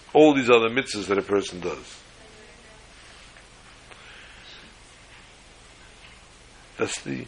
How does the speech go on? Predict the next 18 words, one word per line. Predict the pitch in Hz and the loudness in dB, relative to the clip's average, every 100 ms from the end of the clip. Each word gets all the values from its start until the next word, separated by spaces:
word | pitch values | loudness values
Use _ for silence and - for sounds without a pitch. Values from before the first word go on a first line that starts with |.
| - | -16
fourth | - - 139 123 - | -10 2 2 2 0
perik | 120 104 95 - - | 2 2 0 -4 -10
of | 90 - | -8 -2
Tanya. | 107 98 76 - - - - - - - - - - - - - - - - - - - - - | 0 0 -6 -14 -20 -20 -20 -20 -20 -18 -18 -18 -20 -20 -20 -18 -18 -18 -18 -14 -12 -12 -10 -2
In | 135 | 4
a | 143 | 4
Farbrengen | - 143 131 185 160 127 | 6 4 6 4 4 0
in | 117 | 2
Shabbos | - 143 139 127 | 6 6 4 0
Parshas | 131 120 107 107 | 2 2 -2 -2
Noach, | 135 131 113 | 2 2 0
Tov | - 127 | -2 -2
Shin | - 113 | -4 -4
Mem | 110 95 | -4 2
Hey, | 107 113 95 - - - - - - - - - - - - - - - - - - - - - - - - - 403 392 392 - - - - - - - - | 4 4 0 -8 -20 -20 -20 -20 -20 -20 -20 -20 -20 -20 -20 -20 -20 -20 -20 -20 -20 -20 -20 -20 -20 -20 -20 -20 -12 -12 -12 -14 -18 -16 -16 -14 -14 -16 2
the | 123 | 6
Rebbe | 160 165 | 8 6
spoke. | - - 143 127 | -2 2 2 2